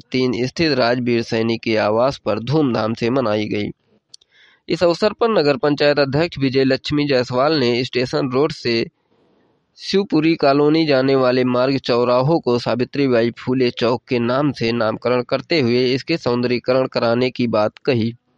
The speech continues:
अध्यक्ष ने फूले जी की इस जीवन पर प्रकाश डालते हुए बताया कि अंग्रेजों के कार्यकाल में महिला सशक्तिकरण में सावित्री जी का अहम योगदान रहा।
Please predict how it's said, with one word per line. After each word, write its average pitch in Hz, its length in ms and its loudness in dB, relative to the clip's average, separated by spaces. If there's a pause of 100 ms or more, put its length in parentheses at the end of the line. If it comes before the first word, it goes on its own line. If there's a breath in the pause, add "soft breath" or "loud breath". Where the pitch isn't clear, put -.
(720)
अध्यक्ष 180 340 0
ने 214 180 4 (120)
फूले 151 340 2
जी 139 180 0
की 135 180 0 (160)
इस 147 180 -6
जीवन 147 400 2
पर 127 160 0
प्रकाश 123 420 0
डालते 123 480 0
हुए 120 220 2
बताया 120 400 0
कि 123 220 -4
अंग्रेजों 127 440 0
के 117 160 -4
कार्यकाल 117 560 0
में 113 200 0
महिला 123 380 0
सशक्तिकरण 120 760 -4
में 117 280 -2
सावित्री 127 540 -4
जी 127 220 -4
का 110 240 0
अहम 135 380 -2
योगदान 113 520 -2
रहा। 120 240 -6